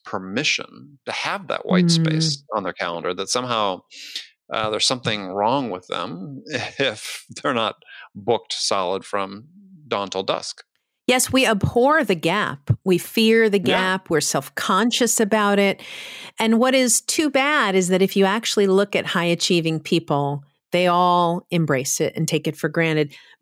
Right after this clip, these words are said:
Speaker 2: Bill Gates takes two weeks a year just to go to a cabin and just think. Phil Knight of Nike used to have a chair in his living room that was designated only for daydreaming.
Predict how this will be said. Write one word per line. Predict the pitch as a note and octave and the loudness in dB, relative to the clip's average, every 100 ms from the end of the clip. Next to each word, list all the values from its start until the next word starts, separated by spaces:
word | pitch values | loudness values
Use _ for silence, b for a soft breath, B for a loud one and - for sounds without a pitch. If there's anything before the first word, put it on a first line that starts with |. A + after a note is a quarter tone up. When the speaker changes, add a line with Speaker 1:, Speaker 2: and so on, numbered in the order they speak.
| E3 | 0
Speaker 2:
Bill | G3+ F#3+ | 4 4
Gates | F3+ F3 D#3+ D3+ - | 2 2 2 0 -2
takes | F3+ E3 | -2 -2
two | - - F3+ | -2 2 4
weeks | E3+ D#3+ - | 2 2 2
a | |
year | D#3+ D#3+ D#3+ D3+ | 4 6 6 4
just | D#3 D#3 | 2 -4
to | F3 | 0
go | E3+ D#3+ | 2 4
to | D#3 | 4
a | |
cabin | D3+ - D3 D3 D3+ | 2 -2 -2 -2 0
and | D3 D3 | 0 2
just | D#3+ - | 0 -2
think. | - F3 D#3+ D#3 B B _ | -2 0 0 -4 B B _
Phil | - G3+ | 0 2
Knight | F3+ F3 E3+ E3+ E3+ | 6 4 4 0 0
of | D#3+ | 2
Nike | E3 D#3+ E3 - | 2 2 0 0
used | E3 D#3+ - | 2 2 2
to | |
have | F3 E3 | 2 2
a | D#3+ | 0
chair | - - F#3+ F3+ D#3+ | 0 0 2 2 2
in | |
his | E3 D#3 D3+ - _ - | 2 2 -2 -10 _ -2
living | F#3 F#3+ F#3 | 2 4 4
room | E3+ E3 | 2 2
that | |
was | E3+ D#3 | 2 2
designated | F3 E3+ E3+ E3 D#3+ D#3+ | 2 2 2 2 0 0
only | F3+ F3 F3 | -2 0 -2
for | - | 0
daydreaming. | E3+ - E3 E3+ E3+ E3 E3 D#3 D#3 | -2 0 2 4 4 2 2 2 0